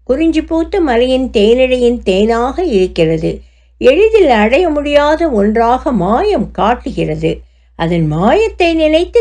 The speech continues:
தலைவி அச்சம் கொள்கிறாள். அதை மலை இறக்க வேண்டியிருக்கிறது. எங்கோ காற்றில் மரங்களுக்கிடையில் கனவில் இருந்து கொண்டு சிரிக்கும், அதை தரைக்கு அழைக்கும் பாடல்களாகவும்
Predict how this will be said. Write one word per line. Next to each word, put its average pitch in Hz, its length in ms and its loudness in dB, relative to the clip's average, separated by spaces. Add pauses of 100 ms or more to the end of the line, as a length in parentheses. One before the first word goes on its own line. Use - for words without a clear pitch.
தலைவி 254 460 2
அச்சம் 214 380 -2
கொள்கிறாள். 170 600 0 (480)
அதை 294 280 4
மலை 240 420 4
இறக்க 214 340 0
வேண்டியிருக்கிறது. 165 1040 0 (480)
எங்கோ 208 440 4 (160)
காற்றில் 294 560 0
மரங்களுக்கிடையில் 240 1120 0
கனவில் 233 560 0
இருந்து 208 320 2
கொண்டு 226 300 -2
சிரிக்கும், 196 600 -2 (500)
அதை 226 280 4 (300)
தரைக்கு 285 580 2
அழைக்கும் 233 600 2
பாடல்களாகவும் 220 1040 -2